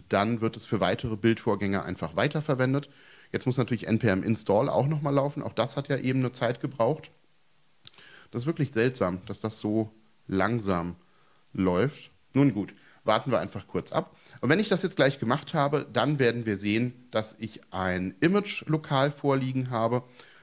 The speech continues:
was ich mir dann über Docker Images erstmal anzeigen lassen kann.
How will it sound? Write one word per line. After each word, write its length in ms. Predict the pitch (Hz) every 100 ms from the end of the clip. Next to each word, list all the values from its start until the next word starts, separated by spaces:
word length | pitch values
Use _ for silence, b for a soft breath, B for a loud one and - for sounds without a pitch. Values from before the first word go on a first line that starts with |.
| B
was 200 | 120 -
ich 180 | 127 113
mir 160 | 110
dann 300 | 104 101 110 -
über 440 | 107 98 95 95 -
Docker 380 | 113 123 117
Images 420 | 104 98 92 95 -
erstmal 340 | 98 101 85 -
anzeigen 500 | 170 190 160 143 139
lassen 280 | 131 131
kann. 280 | 127 117 117